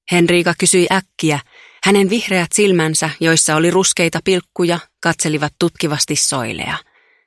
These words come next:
"Minä kerroin tästä vasta eilen,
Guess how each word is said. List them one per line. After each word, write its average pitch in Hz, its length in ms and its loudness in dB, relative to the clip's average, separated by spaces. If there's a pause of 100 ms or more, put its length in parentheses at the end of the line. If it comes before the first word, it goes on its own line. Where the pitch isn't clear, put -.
(720)
"Minä 254 240 4
kerroin 220 340 2
tästä 165 260 -2
vasta 160 260 -2
eilen, 147 520 -2